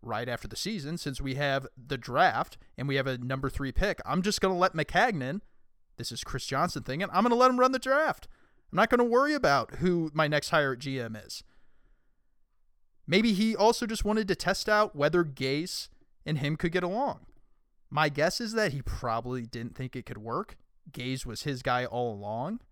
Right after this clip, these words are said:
Maccagnan knew that if he wanted to stick around, possibly that he just had to live with Gase.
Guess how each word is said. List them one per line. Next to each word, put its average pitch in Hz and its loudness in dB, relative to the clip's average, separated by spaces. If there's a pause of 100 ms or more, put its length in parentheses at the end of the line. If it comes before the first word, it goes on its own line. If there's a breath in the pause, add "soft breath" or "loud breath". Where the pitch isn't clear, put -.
(420)
Maccagnan 131 -4
knew 123 -2
that 127 -2
if 123 -6
he - -6
wanted 127 -6
to 113 -8
stick - -6
around, 120 -4 (140)
possibly 123 -8
that 120 -4
he 117 -8
just 120 -8
had 113 -8
to 113 -10
live 110 -12
with 147 -4
Gase. 202 -4